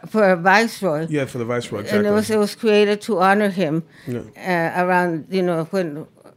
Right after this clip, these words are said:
Speaker 1: wh-, when he took power of, over Mexico.
Speaker 2: Yeah.
Speaker 1: Agustín de Iturbide.
Speaker 2: Yeah. So some people associate chile rellenos with that particular recipe, but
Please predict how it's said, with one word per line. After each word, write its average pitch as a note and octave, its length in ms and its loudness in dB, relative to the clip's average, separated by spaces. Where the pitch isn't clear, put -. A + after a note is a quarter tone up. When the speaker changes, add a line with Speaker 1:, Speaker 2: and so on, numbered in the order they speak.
Speaker 1:
wh-, F3 220 -10
when G3 120 -2
he G3 100 -2
took G3+ 260 -4
power F3+ 400 2
of, D3+ 160 -2
over E3 260 -2
Mexico. D#3 640 -8
Speaker 2:
Yeah. A2+ 280 -6
Speaker 1:
Agustín G#3+ 540 -2
de G#3+ 140 0
Iturbide. F3+ 580 -2
Speaker 2:
Yeah. A2+ 200 -8
So C3+ 440 -2
some - 240 -4
people E3+ 300 -4
associate C#3 540 -4
chile C3+ 200 -2
rellenos B2 320 -6
with A#2 220 -10
that B2+ 260 -4
particular C#3 380 -10
recipe, B2+ 380 -6
but B2 300 -8